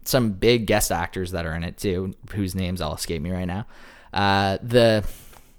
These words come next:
the girlfriend from The Office, not Jan,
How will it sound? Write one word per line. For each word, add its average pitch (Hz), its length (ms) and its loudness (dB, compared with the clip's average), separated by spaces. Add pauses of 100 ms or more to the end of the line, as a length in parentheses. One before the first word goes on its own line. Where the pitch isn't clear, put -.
(880)
the 131 120 4
girlfriend 151 400 10
from 139 140 2
The 120 80 4
Office, 110 380 4
not 107 180 0
Jan, 98 540 -2